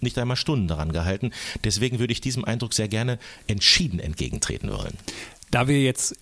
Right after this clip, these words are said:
Speaker 2: ohnehin schon bei Optimismus sind, ganz zum Schluss, Herr Pantazis, äh, lassen Sie uns noch mal ein bisschen in die Glaskugel,
Speaker 1: Ja.
Speaker 2: äh, blicken. Letzte These. Die zweite Welle wird gar nicht so schlimm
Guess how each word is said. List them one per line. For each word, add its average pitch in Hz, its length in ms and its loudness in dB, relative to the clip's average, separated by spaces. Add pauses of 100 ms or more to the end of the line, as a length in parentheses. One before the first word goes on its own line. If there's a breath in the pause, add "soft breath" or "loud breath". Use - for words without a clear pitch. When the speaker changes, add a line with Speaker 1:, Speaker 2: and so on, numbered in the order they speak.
(120)
Speaker 2:
ohnehin 147 320 4
schon 165 160 0
bei 131 120 2
Optimismus 151 560 2
sind, 160 160 4
ganz 139 240 2
zum - 100 -6
Schluss, 156 240 0
Herr 143 80 2
Pantazis, 135 640 0
äh, 151 260 0 (140)
lassen 139 300 4
Sie 139 80 4
uns 135 160 2
noch 139 120 4
mal 120 180 4
ein 110 100 2
bisschen 120 340 0
in 92 80 -2
die 98 80 0
Glaskugel, 98 680 0
Speaker 1:
Ja. 95 200 2
Speaker 2:
äh, 131 280 0
blicken. 156 580 0
Letzte 156 420 2
These. 175 500 2 (720 loud breath)
Die 131 80 0
zweite 180 400 2
Welle 170 260 2
wird 156 200 0
gar 131 160 4
nicht 160 140 2
so 139 120 0
schlimm 214 300 2